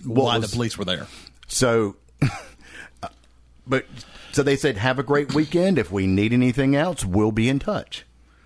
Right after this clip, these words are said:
Speaker 1: All right, problem solved. <laughs> Until the night I went to go work at the radio station. Now, the radio station here in Hartsville was just outside the city limits. Well, a city cop pulled, was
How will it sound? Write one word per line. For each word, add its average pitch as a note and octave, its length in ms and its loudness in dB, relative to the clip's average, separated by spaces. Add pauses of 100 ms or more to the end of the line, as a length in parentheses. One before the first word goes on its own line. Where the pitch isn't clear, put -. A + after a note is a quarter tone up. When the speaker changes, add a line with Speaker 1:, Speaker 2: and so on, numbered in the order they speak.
(600)
Speaker 1:
All G#2 200 0
right, G3+ 400 0
problem C3+ 480 0
solved. A#3 520 0 (200)
<laughs> A#2+ 600 0
Until B2 440 2
the G#3+ 120 2
night D#3+ 240 2
I C#3+ 60 4
went C#3+ 180 0
to C3 40 0
go A#2+ 120 2
work A2 260 0
at G#2+ 80 -10
the G#2 80 0
radio C3 460 4
station. E2 560 -4
Now, F2+ 80 -4
the G2 100 0
radio C3+ 320 2
station A2 400 -2
here G#2+ 140 2
in G2+ 80 2
Hartsville G2+ 440 0
was F2+ 280 -2
just - 380 -2
outside G#2+ 500 0
the F#2 80 -2
city F2+ 260 -4
limits. E2+ 520 -6 (840)
Well, G2 240 2
a G2 100 2
city F3+ 340 0
cop B2 440 -2
pulled, B2+ 420 0
was G2 240 0